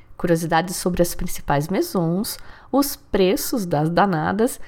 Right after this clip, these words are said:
e mais um tantinho de turismo. Só coisa leve e divertida como essas frases de pessoas famosas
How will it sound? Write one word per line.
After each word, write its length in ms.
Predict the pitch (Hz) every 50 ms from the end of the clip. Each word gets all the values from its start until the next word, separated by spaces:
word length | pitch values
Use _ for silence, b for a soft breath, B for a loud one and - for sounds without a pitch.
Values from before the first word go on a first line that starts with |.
| B B B B
e 80 | 269 269
mais 380 | 254 240 233 240 277 277 302
um 80 | 311 294
tantinho 500 | - 320 302 294 294 - 254 247 247 247
de 100 | 247 247
turismo. 560 | - - 277 - 170 139 135 139 - - 151 - b b b b b b b b - -
Só 240 | - - - 320 349
coisa 480 | 349 339 - 262 240 247 247 247 240 226
leve 440 | 202 180 170 175 180 190 202 208
e 40 | 202
divertida 640 | 180 190 190 202 - - - - - 208 214 240 240
como 320 | - - 262 254 262 247
essas 420 | 226 226 226 - - 254 - -
frases 540 | - - 269 240 214 185 208 202 202 202 208
de 100 | 214 220
pessoas 380 | - - 233 - - 202 - -
famosas 720 | - 285 269 247 202 180 185 196 196 202 208 - - -